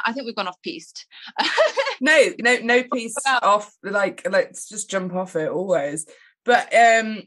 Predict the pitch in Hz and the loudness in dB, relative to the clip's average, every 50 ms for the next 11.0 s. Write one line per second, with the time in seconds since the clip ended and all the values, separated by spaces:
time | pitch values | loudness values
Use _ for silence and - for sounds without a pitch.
0 | _ _ _ _ _ - 233 247 240 254 254 262 247 233 - - - 254 - - | _ _ _ _ _ -2 0 2 2 2 0 -2 -4 -6 -6 -6 -10 -12 -8 -6
1 | 277 - 208 233 233 247 247 240 - - 233 214 214 208 208 202 190 - - _ | -6 -4 -4 -4 -6 -8 -10 -12 -10 -6 -6 -4 -4 -6 -8 -10 -12 -16 -18 _
2 | _ 180 196 214 220 220 214 190 165 175 165 _ 165 170 - - 214 185 160 165 | _ -20 -20 -18 -16 -14 -12 -10 -12 -12 -12 _ -20 -20 -18 -16 -16 -16 -14 -16
3 | 151 - 175 165 165 160 160 165 139 143 202 214 240 247 240 196 214 262 294 285 | -14 -12 -10 -8 -8 -8 -8 -8 -10 -10 -10 -8 -8 -8 -6 -4 -2 -2 -2 -2
4 | 269 247 240 240 - - - 233 - 214 - - 233 202 214 208 - 220 208 185 | -4 -4 -4 -4 -6 -8 -14 -16 -16 -18 -14 -14 -12 -12 -12 -14 -12 -10 -8 -8
5 | 185 185 180 196 190 180 165 156 143 143 139 139 - - 127 156 160 160 170 180 | -8 -10 -12 -6 -4 -4 -2 -2 -4 -8 -12 -12 -10 -10 -8 -10 -10 -10 -8 -10
6 | 170 160 160 160 170 165 156 151 156 143 113 120 135 135 143 151 - _ _ _ | -10 -8 -8 -8 -8 -8 -8 -10 -12 -12 -12 -12 -14 -16 -16 -20 -20 _ _ _
7 | _ _ _ _ _ _ _ _ 220 214 202 190 - - 233 214 185 170 226 208 | _ _ _ _ _ _ _ _ -10 -8 -8 -10 -10 -6 -6 -4 -4 -4 -6 -8
8 | 196 196 220 185 196 359 330 - _ _ - - - - 294 - - _ _ _ | -12 -12 -14 -12 -12 -14 -14 -16 _ _ -18 -8 -6 -6 -6 -6 -12 _ _ _
9 | - - - - _ - - - _ _ _ _ _ - - - - - - - | -20 -20 -20 -20 _ -20 -20 -20 _ _ _ _ _ -20 -18 -16 -18 -8 -4 -2
10 | 285 330 359 349 - 370 349 427 415 415 - - 330 294 294 247 339 330 302 240 | 0 2 2 0 2 2 2 2 2 0 0 0 0 -2 0 0 2 2 2 2